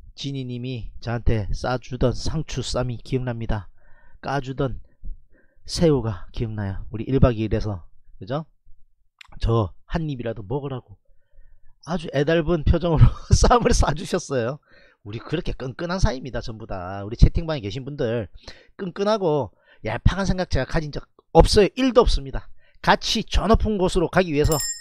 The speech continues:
닥터 K가 물론 앞장서서 나가고는 있습니다만,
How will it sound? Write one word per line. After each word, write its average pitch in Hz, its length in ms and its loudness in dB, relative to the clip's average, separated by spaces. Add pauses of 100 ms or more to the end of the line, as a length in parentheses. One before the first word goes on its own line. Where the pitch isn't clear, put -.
(320)
닥터 - 220 6
K가 175 360 6
물론 151 560 6 (380)
앞장서서 220 500 6
나가고는 151 480 -2
있습니다만, 139 640 2